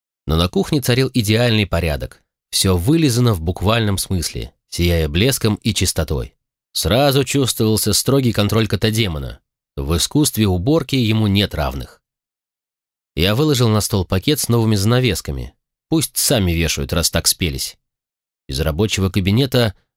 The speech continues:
раздалось призывное мемеканье. Ну, хоть кто-то рад меня видеть. "Товарищ Яжмак,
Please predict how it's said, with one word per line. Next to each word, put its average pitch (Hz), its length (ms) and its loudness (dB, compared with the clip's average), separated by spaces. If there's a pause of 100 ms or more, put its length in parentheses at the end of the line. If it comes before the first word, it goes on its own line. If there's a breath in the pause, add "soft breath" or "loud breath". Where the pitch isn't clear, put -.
(100)
раздалось 101 460 0
призывное 110 560 2
мемеканье. 95 680 0 (640)
Ну, 101 180 -2
хоть 151 240 -2
кто-то 131 360 0
рад 123 180 2
меня 113 240 2
видеть. 90 460 -4 (1600)
"Товарищ 87 380 0
Яжмак, 101 600 -2